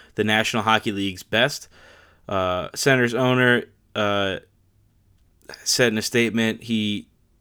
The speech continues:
dedicated, uh, detailed, and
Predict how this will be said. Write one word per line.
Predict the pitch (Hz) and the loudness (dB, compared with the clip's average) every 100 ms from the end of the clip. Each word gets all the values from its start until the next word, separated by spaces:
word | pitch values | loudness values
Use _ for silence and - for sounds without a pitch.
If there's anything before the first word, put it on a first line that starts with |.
| _ | _
dedicated, | 117 113 - 120 113 110 101 98 | 0 0 0 0 0 -2 -4 -4
uh, | 101 98 95 65 - _ _ _ _ _ _ | -2 -2 -4 -6 -12 _ _ _ _ _ _
detailed, | 117 110 113 107 104 | -4 -2 2 2 2
and | 107 101 101 95 | -2 -2 -2 -6